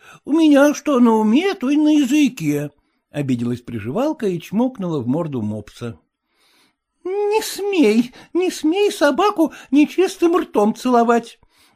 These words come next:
ведь поди сейчас папироску курила!» — крикнула на неё барыня. — Ну, приятно ли ему от тебя табачный запах нюхать? — И не думала ещё сегодня курить.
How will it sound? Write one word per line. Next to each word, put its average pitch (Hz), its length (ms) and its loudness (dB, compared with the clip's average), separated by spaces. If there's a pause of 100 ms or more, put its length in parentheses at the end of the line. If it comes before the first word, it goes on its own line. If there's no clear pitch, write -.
(160)
ведь 330 260 0
поди 339 300 0
сейчас 330 420 -2 (200)
папироску 330 640 2
курила!» — 214 580 -2 (480)
крикнула 123 480 -4
на 127 120 0
неё 123 260 0
барыня. — 117 520 -4 (600)
Ну, 330 220 2
приятно 320 580 2
ли 247 120 6
ему 311 300 4
от 359 160 2
тебя 311 300 2 (260)
табачный 320 540 2
запах 196 420 -2
нюхать? — 202 540 -6 (840)
И 302 440 0
не 339 180 0
думала 339 440 0
ещё 311 360 0
сегодня 233 420 -2
курить. 214 540 -2